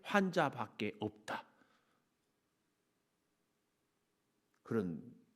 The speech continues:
대목 생각나요? 안 봤으니까 모르죠? 음,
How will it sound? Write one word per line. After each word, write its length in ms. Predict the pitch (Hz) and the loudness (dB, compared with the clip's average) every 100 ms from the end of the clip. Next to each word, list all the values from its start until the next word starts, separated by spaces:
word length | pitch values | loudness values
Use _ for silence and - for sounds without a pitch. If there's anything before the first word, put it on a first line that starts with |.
| _ - _ - - - | _ -20 _ -20 -20 -8
대목 500 | 117 120 - - - | -2 -2 -4 -10 -20
생각나요? 760 | - 190 160 113 98 95 117 165 - - - _ _ _ _ _ _ _ _ _ | -14 -10 -8 -8 -6 -4 -6 -8 -16 -20 -20 _ _ _ _ _ _ _ _ _
안 180 | - 123 | -6 0
봤으니까 540 | 143 156 160 120 - 80 | 2 2 2 -2 -2 -6
모르죠? 580 | 87 104 98 - 180 - - _ _ _ | -4 -4 -4 -6 -6 -8 -20 _ _ _
음, 60 | - | -20